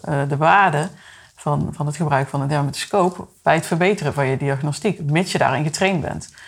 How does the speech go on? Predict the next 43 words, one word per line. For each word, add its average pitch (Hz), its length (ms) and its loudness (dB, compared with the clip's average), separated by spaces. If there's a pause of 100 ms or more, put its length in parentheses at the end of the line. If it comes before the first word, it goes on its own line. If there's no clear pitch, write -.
(180)
Dus - 140 -2
als 151 140 2
je 156 60 0
dan 143 300 0
de 143 120 -2
Oncoline 147 640 2
melanoomrichtlijn 143 920 2
daarop 135 200 -2
naleest, 139 1300 -2
dan 151 180 0
zie 165 120 0
je 160 80 0
wel 147 160 0
duidelijk 165 480 2
dat - 140 -6
dat, - 280 -8
eh, 143 60 -4 (180)
potentie 190 480 0
heeft 147 360 -2
natuurlijk, 165 720 -2 (140)
ook 170 160 -2
voor 151 140 -2
de, 151 160 2
voor 156 120 -2
de 147 80 2
eerste 180 340 0
lijn. 175 320 2
Maar 139 340 0 (380)
ja, - 320 0
die 156 120 -2
studies 196 380 0
zijn 196 220 4
er 165 60 4
nu 151 140 2
niet. 208 340 -2
Maar 165 420 2
ja, 175 100 2
je 170 120 2
moet 196 180 0
je - 80 0
echt - 340 0 (120)
trainen, 240 560 0 (380)
anders, 202 360 0